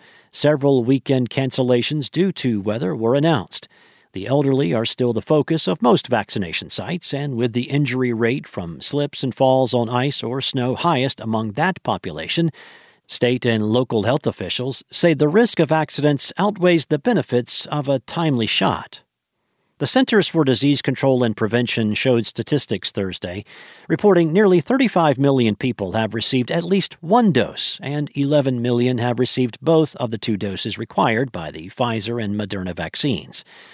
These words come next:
Of particular concern to those individuals who have already received the first shot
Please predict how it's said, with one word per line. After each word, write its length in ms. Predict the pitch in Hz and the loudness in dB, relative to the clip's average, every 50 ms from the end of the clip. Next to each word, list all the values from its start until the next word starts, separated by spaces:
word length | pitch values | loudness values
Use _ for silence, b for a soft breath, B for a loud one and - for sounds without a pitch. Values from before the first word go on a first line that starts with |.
| B B B B B | B B B B B
Of 200 | 104 107 107 - | -6 -6 -6 -6
particular 540 | - 104 - - 123 - - 110 101 92 - | -10 -6 -2 -2 -2 0 0 0 0 0 -2
concern 480 | - 104 92 - - 143 143 147 147 123 | -2 -4 -4 -2 0 2 2 0 0 -2
to 100 | 107 104 | -4 -2
those 280 | 127 165 196 202 185 | 0 2 4 4 4
individuals 640 | 196 180 160 151 170 165 147 185 202 220 208 - - | 4 4 4 4 4 2 2 0 -2 -2 -2 0 0
who 120 | 139 123 | 0 2
have 220 | 107 107 104 98 - - | 2 2 0 -2 -2 0
already 480 | 123 117 107 101 92 127 147 147 131 107 | 0 2 2 2 2 0 2 2 2 0
received 560 | 113 104 - - 247 226 180 180 - - - | 0 0 0 0 0 0 0 0 -2 -4 -2
the 140 | - 139 123 | 0 0 0
first 420 | - - - 254 226 - - - | 0 0 0 0 0 0 -2 -8
shot 320 | - - 101 80 107 143 | -8 -6 -4 -4 -6 -6